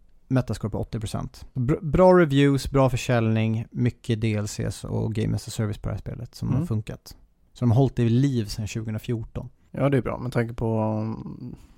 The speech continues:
Speaker 2: eller vi brukar ju hylla här i Sverige typ Paradox med, eh, Crusader Kings och, eh, Hearts of Iron.
Speaker 1: Ja,
Speaker 2: Eh,
Speaker 1: verkligen.
Speaker 2: i och med att de spelarna var där från tvåtusenfemton och sådär bakåt, så ännu, vissa är ännu äldre. Eh, och har bra intäkter på grund,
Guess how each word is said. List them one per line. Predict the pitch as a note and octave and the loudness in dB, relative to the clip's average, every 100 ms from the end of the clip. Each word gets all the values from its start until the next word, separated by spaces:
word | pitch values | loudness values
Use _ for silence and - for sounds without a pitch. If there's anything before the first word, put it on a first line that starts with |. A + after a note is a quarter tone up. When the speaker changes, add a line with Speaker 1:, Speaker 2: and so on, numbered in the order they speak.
| - - _ _ - | -20 -20 _ _ -14
Speaker 2:
eller | B2 B2 | -8 -4
vi | C3 B2+ A#2+ | 0 0 -2
brukar | D3 C3 - | -2 -4 0
ju | A#2+ A#2+ | 0 2
hylla | B2+ A#2+ A#2 | 2 4 4
här | A#2 | 4
i | A#2 | 2
Sverige | - C#3 A2 G#2+ | 6 6 6 0
typ | A#2+ - | -4 -4
Paradox | A2 A2+ A2 - | -2 -2 -6 -10
med, | - A2+ - - | -12 -10 -8 -6
eh, | - A#1+ - C3 _ - | -6 -6 -8 -10 _ -6
Crusader | - - A2 G#2+ | 0 2 2 2
Kings | A#2+ G#2 G2 - | 0 -2 -4 -8
och, | - _ - | -10 _ -10
eh, | - F2+ A#1+ - - B2+ A#2 A#2 | -6 -6 -8 -8 -10 -10 -10 -6
Hearts | A2+ | -6
of | - B2+ | -2 0
Iron. | A2 - - - - - | 0 -2 -8 -14 -20 -6
Speaker 1:
Ja, | G#2 | -4
Speaker 2:
Eh, | F#2+ | 0
Speaker 1:
verkligen. | G#2+ F#2 - G2 G2+ - | 0 0 -2 -6 -6 -12
Speaker 2:
i | - A#2+ | -10 -6
och | |
med | A2+ | -6
att | - | -4
de | A#2 A2 A2 | -4 -2 -4
spelarna | - A2 G#2+ G#2 | -4 -4 -4 -4
var | A#2 A2 | -4 -6
där | - | -6
från | - - - | -10 -12 -12
tvåtusenfemton | - - - G#2+ A2+ G#2+ - A#2 B2 | -14 -14 -12 -8 -6 -6 -6 -8 -8
och | - | -8
sådär | - | -8
bakåt, | G2 F2+ - - | -6 -6 -8 -14
så | - | -10
ännu, | F#2+ G2+ G#2 - | -8 -6 -8 -10
vissa | - B2+ - | -6 -4 0
är | A2 | 0
ännu | A2 A#2 | 2 0
äldre. | A#2 - - D#3 C#3+ | -4 -8 0 6 6
Eh, | C#3 | 6
och | C3+ | 6
har | C3 | 4
bra | A#2+ A#2+ | 6 2
intäkter | A#2+ A#2+ A2+ | 2 -2 -4
på | A#2 | -2
grund, | A#2+ A#2 A#2 - | 0 2 0 -6